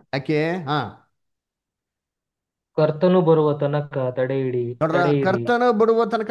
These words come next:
Speaker 1: ತಡೀರಿ" ಅಂತ ಹೇಳ್ತಾರೆ. ಕರ್ತನು ಬರ್ತಾರೆ, ಬರೋ ತನಕ ತಡೀರಿ. ಬಂದ ಮೇಲೆ ಏನ್ ಮಾಡ್ತಾರೆ ಅವರು?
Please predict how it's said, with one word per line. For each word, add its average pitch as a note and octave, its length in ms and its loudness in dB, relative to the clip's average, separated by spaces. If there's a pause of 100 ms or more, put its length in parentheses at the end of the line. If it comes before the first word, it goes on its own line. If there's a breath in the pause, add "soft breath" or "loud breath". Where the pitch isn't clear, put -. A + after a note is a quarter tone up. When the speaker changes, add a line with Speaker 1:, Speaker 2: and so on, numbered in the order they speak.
Speaker 1:
ತಡೀರಿ" A3+ 440 0
ಅಂತ A3 140 -8
ಹೇಳ್ತಾರೆ. F#3 600 -12 (220)
ಕರ್ತನು F#3+ 320 0
ಬರ್ತಾರೆ, G#3+ 760 0
ಬರೋ F3+ 160 0
ತನಕ G#3+ 220 -6 (440)
ತಡೀರಿ. G3+ 680 -2 (440 soft breath)
ಬಂದ C4+ 280 2
ಮೇಲೆ C4+ 240 -2
ಏನ್ C4 140 -6
ಮಾಡ್ತಾರೆ A#3+ 260 -6
ಅವರು? A3 180 -2